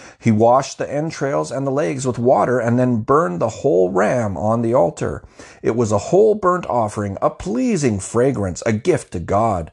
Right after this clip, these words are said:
just as God had commanded Moses. Moses then presented the second ram, the ram for the ordination offering. Aaron and his sons laid their hands on the ram's head.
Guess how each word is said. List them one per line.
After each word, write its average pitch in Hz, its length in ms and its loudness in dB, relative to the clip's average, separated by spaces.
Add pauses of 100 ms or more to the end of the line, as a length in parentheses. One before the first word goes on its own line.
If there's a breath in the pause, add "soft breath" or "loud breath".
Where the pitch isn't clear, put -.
(360 loud breath)
just - 240 -4
as 92 120 -6
God 104 380 0
had 95 160 -10
commanded 90 440 -4
Moses. 87 600 -6 (1500 loud breath)
Moses 131 420 2
then 165 200 2
presented 139 460 -2
the 156 80 -2
second 190 400 -2
ram, 87 480 -4
the 113 100 2
ram 110 380 4
for 120 140 0
the 127 100 2
ordination 135 640 2
offering. 87 540 -2 (300 loud breath)
Aaron 110 320 4
and 113 120 4
his 120 180 2
sons 135 380 0
laid 180 340 2
their 185 200 0
hands 156 440 -2
on 120 140 0
the 113 80 0
ram's 127 400 0
head. - 360 -2